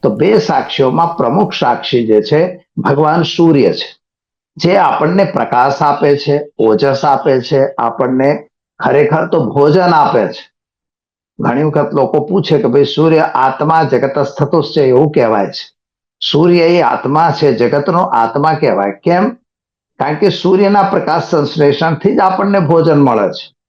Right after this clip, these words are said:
એ માંસાહારી હોય કે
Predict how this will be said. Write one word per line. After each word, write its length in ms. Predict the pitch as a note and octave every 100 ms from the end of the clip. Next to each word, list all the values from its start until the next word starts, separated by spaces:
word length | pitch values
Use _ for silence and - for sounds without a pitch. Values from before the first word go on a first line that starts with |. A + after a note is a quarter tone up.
| _ _ _ _ _ _ -
એ 20 |
માંસાહારી 760 | A#2+ A#2+ C3 A#2+ D#3+ D#3 D#3+ F3
હોય 180 | E3 F3+
કે 500 | F3 F3 G#3+ -